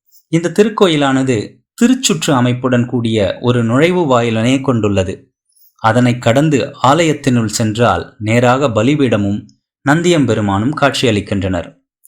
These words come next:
மிகவும் பழமையான இந்த திருக்கோயிலில் கொடிமரமானது காணப்படவில்லை. இதனை கடந்தால்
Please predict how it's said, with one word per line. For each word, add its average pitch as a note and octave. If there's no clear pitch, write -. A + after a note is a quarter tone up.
மிகவும் F#3+
பழமையான D3+
இந்த C3
திருக்கோயிலில் C3
கொடிமரமானது C#3
காணப்படவில்லை. G2
இதனை C#3
கடந்தால் C3+